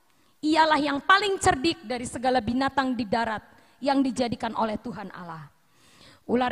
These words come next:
itu berkata kepada perempuan itu, Tentulah Allah berfirman, 'Semua pohon dalam taman ini jangan kamu makan buahnya, bukan?' Lalu sahut perempuan-perempuan itu kepada u-, eh, perempuan itu kepada ular,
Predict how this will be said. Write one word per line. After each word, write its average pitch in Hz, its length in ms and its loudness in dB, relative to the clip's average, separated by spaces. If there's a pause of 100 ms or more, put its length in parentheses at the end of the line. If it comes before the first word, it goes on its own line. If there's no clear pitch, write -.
itu 330 400 6 (400)
berkata 285 480 -4
kepada 226 320 -4
perempuan 202 560 -6
itu, 185 320 -14 (1000)
Tentulah 240 560 -4
Allah 202 240 -8
berfirman, 165 960 -10 (480)
'Semua 220 480 -2
pohon 349 480 8
dalam 330 240 2
taman 320 320 2
ini 339 240 -2 (320)
jangan 220 320 -8
kamu 247 240 -8 (120)
makan 269 240 -6
buahnya, 262 360 -4
bukan?' 254 400 -4 (680)
Lalu 226 320 -2
sahut 214 400 -2
perempuan-perempuan 202 880 -6
itu 196 160 -8
kepada 180 320 -6
u-, - 100 -8
eh, 190 220 -4
perempuan 220 340 -4
itu 208 140 -8
kepada 190 260 -10
ular, 160 300 -8